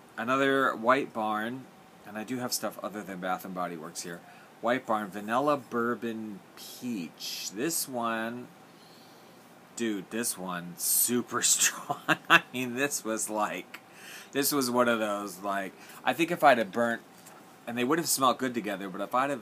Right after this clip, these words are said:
if I'd have melted pumpkin picking and vanilla bourbon peach, which would have smelled good together, but I think the neighbors two blocks away would have been able to smell it coming out of my house.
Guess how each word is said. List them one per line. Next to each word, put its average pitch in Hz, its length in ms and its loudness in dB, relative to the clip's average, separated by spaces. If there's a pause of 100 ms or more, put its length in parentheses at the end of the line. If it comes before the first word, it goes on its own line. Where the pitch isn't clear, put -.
(160)
if - 100 -14
I'd 131 140 0
have 110 120 -8
melted 101 460 -2 (280)
pumpkin 135 360 -4
picking 143 520 -6 (640)
and 107 400 -2 (280)
vanilla 120 420 2
bourbon 113 420 0
peach, 120 380 -4
which 107 240 -6
would 143 120 0
have 139 80 -4
smelled 113 260 0
good 127 140 -6
together, 101 380 -6
but 95 160 -6
I 98 100 -2
think 117 280 -10 (400)
the 113 100 -4
neighbors 107 640 -4 (800)
two 139 160 -4
blocks 113 380 2
away 104 460 0
would 98 180 -6
have 95 140 -10
been 95 160 -8
able 92 260 -8
to 92 200 -10
smell 92 460 -4
it 76 160 -8 (220)
coming 98 280 -4
out 82 160 -8
of 87 60 -10
my 85 160 -10
house. 80 320 -10